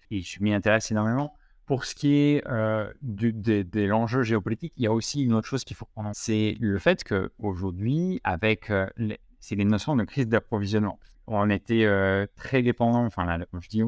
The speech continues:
c'est, euh, la, la plupart des entreprises occidentales étaient très, très dépendantes de la Chine sur, sur beaucoup de choses. On s'aperçoit aujourd'hui, bah, je sais pas, dans l'automobile, par exemple, hein, les, les pièces détachées continuent de manquer. Nous-mêmes, dans notre secteur, eh bien, on est forcément très, très impacté par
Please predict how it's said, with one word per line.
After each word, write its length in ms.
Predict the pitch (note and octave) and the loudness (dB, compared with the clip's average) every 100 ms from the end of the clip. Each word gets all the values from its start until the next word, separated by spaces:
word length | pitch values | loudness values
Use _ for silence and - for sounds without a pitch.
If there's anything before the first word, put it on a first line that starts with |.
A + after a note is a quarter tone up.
| A#2+ | 0
c'est, 260 | - F#2+ F2 | -2 -4 -2
euh, 220 | F2 E2+ | 0 0
la, 140 | F2 | -2
la 120 | F2+ | -2
plupart 280 | F2 G2 G#2 | -4 0 0
des 120 | G#2 | 2
entreprises 320 | F#2 F2 G#2+ F#2+ | -2 -4 -4 -4
occidentales 440 | - G2+ F#2+ G#2 | -2 -2 0 0
étaient 100 | G2 | -2
très, 200 | - - | -4 -6
très 180 | - G2 | -4 -2
dépendantes 380 | F#2+ G2 G2+ G2+ | -2 0 2 0
de 60 | - | -2
la 80 | |
Chine 240 | - A2 G2+ | -4 -4 -2
sur, 320 | - F#2+ F2+ | -2 -4 -4
sur 140 | - | -8
beaucoup 200 | F2+ F2+ | -8 -6
de 60 | F#2 | -4
choses. 280 | A#2 D3+ C3+ - - _ _ | 0 0 0 -6 -18 _ _
On 80 | G2 | -4
s'aperçoit 420 | G#2 F2+ F#2+ A#2 | 0 2 0 2
aujourd'hui, 360 | G#2+ G2 G2 G#2+ | 0 0 -2 -2
bah, 220 | G#2 D#2+ | -4 -8
je 80 | E2+ | -4
sais 40 | A2 | 0
pas, 80 | |
dans 120 | G#2+ F#2 | 2 0
l'automobile, 480 | F#2+ G#2 G2+ E3+ | -2 -2 0 0
par 100 | D#3 | 2
exemple, 300 | G#2+ G2+ G2 | 0 0 0
hein, 340 | A2+ C#3 A#2+ G#2 | 2 4 4 2
les, 140 | G2+ | 0
les 120 | F#2+ | -2
pièces 280 | F2+ G#2+ G#2+ | 0 0 2
détachées 580 | G#2+ F#2+ F#2+ G2 - G#2 | 0 0 -2 -2 -2 -6
continuent 380 | G2+ G2 G2+ F#2+ | -8 -10 -10 -8
de 40 | |
manquer. 360 | F#2+ F#2+ C3+ D#3 - _ _ | -8 -2 0 0 -4 _ _
Nous-mêmes, 300 | C3 C#3+ C#3+ | 0 4 4
dans 100 | B2+ | 4
notre 160 | A#2+ A#2 | 2 2
secteur, 560 | A#2+ - C3 B2+ A#2+ - _ - | -4 0 4 4 4 -2 _ -20
eh 60 | F2+ | -4
bien, 180 | G#2 | 0
on 160 | G#2 G#2 | 2 2
est 100 | G#2 | 0
forcément 580 | G2+ - - A#2 A#2 - - | -2 -6 -2 0 -2 -6 -8
très, 340 | C3 - E3 | -8 -2 -2
très 300 | - - B2+ | -2 -2 2
impacté 500 | B2+ B2 B2 - C3 | 2 2 -2 0 -2
par 380 | A#2+ A2 A2 | 2 2 2